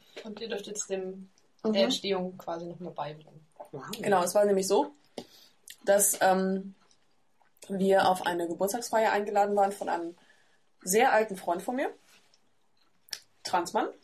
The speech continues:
Speaker 2: mm, den ich schon sehr lange nicht mehr gesehen habe und mit dem ich aber sehr viel Zeit verbracht habe und der, also de-, dessen erste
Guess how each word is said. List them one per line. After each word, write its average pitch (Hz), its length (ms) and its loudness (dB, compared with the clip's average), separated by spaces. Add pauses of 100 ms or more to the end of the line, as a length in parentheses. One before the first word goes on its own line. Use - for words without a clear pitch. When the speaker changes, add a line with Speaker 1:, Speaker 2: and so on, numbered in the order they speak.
(1000)
Speaker 2:
mm, 208 440 -4 (240)
den 214 360 -2
ich 202 240 -4
schon 196 280 0
sehr 202 160 4
lange 214 180 4
nicht 202 160 2
mehr 190 120 -4
gesehen 185 380 -4
habe 285 200 -2 (720)
und 208 120 0
mit 214 140 2
dem 214 140 0
ich 220 180 0
aber 190 500 6
sehr 190 240 2
viel 294 140 0
Zeit 247 220 -2
verbracht 170 400 -4
habe 196 320 0
und 196 340 -2
der, 185 480 4 (1200)
also 190 200 4
de-, 185 280 0 (240)
dessen 185 680 0 (1000)
erste 202 1120 4